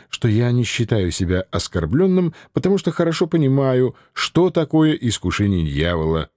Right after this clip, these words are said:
А одно из величайших искушений — внушить человеку мысль, будто он способен сочинить и напечатать книгу,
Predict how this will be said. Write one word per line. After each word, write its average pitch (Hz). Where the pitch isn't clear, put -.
А 120
одно 143
из 131
величайших 165
искушений — 170
внушить 170
человеку 175
мысль, 180
будто 160
он 185
способен 180
сочинить 170
и 196
напечатать 165
книгу, 190